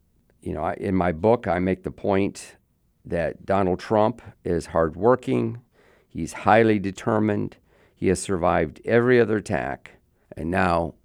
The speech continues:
he survived this attack on his health.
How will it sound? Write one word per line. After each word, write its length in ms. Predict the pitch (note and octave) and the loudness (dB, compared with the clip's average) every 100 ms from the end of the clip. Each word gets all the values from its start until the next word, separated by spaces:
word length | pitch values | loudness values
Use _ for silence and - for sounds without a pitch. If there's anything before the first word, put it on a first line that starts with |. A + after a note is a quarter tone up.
| _ | _
he 180 | - F2 | -12 -10
survived 720 | - F2 D2 D#2+ D#2+ D2+ C#2 | -8 -10 -6 -4 -2 -4 -8
this 240 | D#2+ D#2+ - | -10 -10 -12
attack 400 | - F2 D#2+ D#2 | -6 -4 -4 -6
on 80 | |
his 160 | D2+ D2+ | -8 -4
health. 440 | C#3 C3+ C2 - | 2 2 2 -2